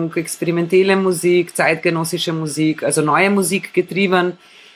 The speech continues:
Und darin war natürlich Improvisationspraxis auch stark vorhanden, wie natürlich auch schon in der alten Musik. Aber ich habe auch immer schon als Jugendliche dieses Doppelleben geführt, dass ich sozusagen,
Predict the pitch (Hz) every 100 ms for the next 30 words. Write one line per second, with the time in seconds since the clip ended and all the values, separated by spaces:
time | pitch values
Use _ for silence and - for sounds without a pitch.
0 | _ 165 175 175 165 160 175 180 170 170
1 | 180 170 170 175 165 170 160 165 160 -
2 | - 170 160 180 190 - 160 160 - 175
3 | 165 156 160 - - 143 - _ - 190
4 | 156 160 190 185 175 208 185 - 202 220
5 | 190 147 156 165 160 160 113 143 151 180
6 | 170 156 226 - _ - - - - 170
7 | 185 202 208 202 196 214 233 233 214 202
8 | - - - - 190 185 180 - 202 240
9 | 220 208 196 175 175 180 165 156 185 180
10 | 165 160 160 160 160 165 160 165 160 170
11 | 160 - 165 175 165 156 165 170 160